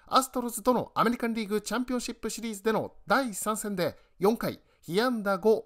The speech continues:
五失点。第七戦で二回三分の二、被安打四、二失点としています。そんなシャーザーと投げ合うダイヤモンドバックスの先発はルーキー、二十五歳、ブランドン・ファート。今ポストシーズンは四試合、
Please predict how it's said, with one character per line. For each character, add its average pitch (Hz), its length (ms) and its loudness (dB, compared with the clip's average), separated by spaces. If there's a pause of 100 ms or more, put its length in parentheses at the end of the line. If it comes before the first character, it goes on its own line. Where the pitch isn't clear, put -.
(140)
五 - 100 0
失 - 160 0
点。 98 160 -8 (420)
第 254 220 4
七 226 180 -2
戦 220 180 -4
で 208 320 -2
二 202 180 -2
回 262 260 -2
三 226 300 -4
分 220 160 -6
の 202 80 -4
二、 170 200 -4 (200)
被 170 220 -2
安 233 200 -2
打 110 140 -12
四、 127 240 -4 (340)
二 151 140 -2
失 247 220 -4 (120)
点 214 200 -6
と 226 180 -4
し - 100 -8
て - 80 -16
い - 80 -16
ま - 100 -8
す。 - 160 -6 (600)
そ 165 160 0
ん 170 60 2
な 143 260 2
シ - 160 -4
ャ 220 100 4
ー - 40 -2
ザ 202 180 0
ー 196 40 -2
と 202 220 -4
投 151 140 -4
げ 170 140 -2
合 131 60 -2
う 98 80 -12 (260)
ダ 180 120 4
イ 240 60 0
ヤ 233 80 -2
モ 226 80 -4
ン 220 60 -4
ド 226 80 -4
バ 196 100 -2
ッ - 40 -18
ク - 120 -8
ス - 80 -6
の 208 100 0
先 220 320 -4
発 214 240 -6
は 208 300 2 (120)
ル 120 240 0
ー 240 60 2
キ - 140 -8
ー、 - 100 -12 (280)
二 214 140 2
十 190 180 0
五 170 100 -2
歳、 - 220 -6 (200)
ブ 170 80 4
ラ 214 120 6
ン 262 80 2
ド 240 100 0
ン・ 196 80 -4
フ - 100 -2
ァ 127 40 0
ー - 20 0
ト。 - 140 -12 (440)
今 240 220 8
ポ - 140 2
ス - 60 0
ト 247 80 -4
シ 247 140 0
ー - 20 0
ズ 226 120 0
ン 220 60 2
は 214 140 2
四 160 180 0
試 143 180 -2
合、 - 20 -2